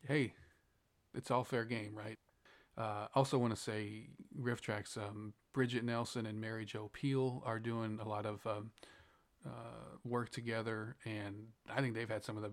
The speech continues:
funniest stuff of all lately. They did a riff of, uh, Wonder Woman nineteen eighty-four, which is a perfect movie to riff if you consider sort of the logical inconsistencies.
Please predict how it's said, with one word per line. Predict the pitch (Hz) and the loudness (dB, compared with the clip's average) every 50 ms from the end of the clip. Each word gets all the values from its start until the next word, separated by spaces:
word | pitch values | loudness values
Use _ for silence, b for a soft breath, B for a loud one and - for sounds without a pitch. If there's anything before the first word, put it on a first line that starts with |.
| 104 | -4
funniest | - 120 110 110 104 101 - | -2 -2 -2 -2 -2 -6 -6
stuff | - - 113 104 104 - - - - b b b b b b b b | -4 -2 -2 -2 -2 -4 -8 -16 -20 b b b b b b b b
of | - 107 107 | 0 2 4
all | 104 107 104 101 101 - - | 4 4 4 2 0 -4 -6
lately. | - 110 101 104 120 117 110 107 110 107 | -4 -2 -2 -2 -4 -6 -8 -10 -10 -8
They | 110 107 | -4 -2
did | 113 117 110 | 0 0 0
a | 107 | 0
riff | 104 110 110 110 - - | 0 0 -2 -2 -2 -2
of, | 110 104 104 101 110 107 | -2 -2 -2 -2 -4 -4
uh, | 104 104 104 107 113 123 | -4 -4 -4 -6 -8 -8
Wonder | 131 117 113 113 110 107 | -4 0 2 2 2 2
Woman | 110 110 110 110 107 104 101 - | 2 0 0 0 -2 -2 -2 -2
nineteen | 113 117 - - - 120 | -2 -2 -2 0 2 2
eighty-four, | 113 113 113 101 - - 120 113 113 113 | 2 2 2 0 -2 -2 0 2 2 0
which | 107 104 - - | 0 -2 -6 -6
is | 110 104 98 - - - - _ _ _ _ _ _ - B B B B B B B B B | -6 -6 -6 -8 -10 -12 -14 _ _ _ _ _ _ -20 B B B B B B B B B
a | 113 107 | -6 -2
perfect | - 113 107 - - 107 101 - - - - - | 0 -2 -2 -2 -4 -8 -10 -10 -12 -12 -8 -6
movie | 120 110 110 110 107 110 104 | -4 -2 -2 0 0 -2 -2
to | - - 101 | -4 -4 -2
riff | 104 120 127 120 113 110 - - | 2 4 4 4 4 2 0 -6
if | - - - - | -8 -8 -8 -8
you | 107 107 107 107 107 - _ _ B B B B B B B | -8 -6 -6 -8 -8 -12 _ _ B B B B B B B
consider | - 117 107 - - 107 110 107 104 | -4 -4 -2 -2 -2 -2 -2 -2 -4
sort | - - 110 107 | -4 -6 -6 -6
of | 104 107 | -6 -4
the | 104 | -4
logical | 104 104 101 104 101 110 104 - 110 107 | -4 -2 -2 -2 -4 -4 -6 -6 -6 -4
inconsistencies. | 107 107 101 - 110 - - 127 113 - - 120 - - 120 113 113 110 110 - | -4 -6 -6 -8 -4 0 0 0 0 0 -2 -4 -2 -2 -2 -2 -2 -4 -6 -8